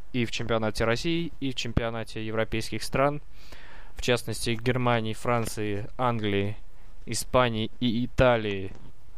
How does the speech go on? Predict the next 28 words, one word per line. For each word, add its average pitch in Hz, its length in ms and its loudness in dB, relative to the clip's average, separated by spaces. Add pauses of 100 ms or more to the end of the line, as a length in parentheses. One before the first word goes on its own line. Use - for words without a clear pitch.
(120)
который 123 420 2
возник 120 420 2 (400)
ввиду 123 540 0 (100)
игр 127 320 0
национальных 117 600 0
сборных 110 520 0 (200)
в 113 80 -2
отборочных 117 580 0
турнирах 117 500 -2
Европы 135 720 0
и 123 60 -4
Южной 117 380 0
Америки 104 520 0 (160)
к - 40 -6
чемпионату 113 520 0
мира 139 380 0 (380)
две 120 140 -2
тысячи 131 220 -2
четырнадцатого 120 460 -4
года, 110 240 -2
который 110 320 -4
пройдёт 110 340 0
в 101 80 -8
Бразилии. 107 560 0 (380)
Начнём 131 420 2
с - 100 -2
английской 117 380 0
премьер-лиги. 110 560 0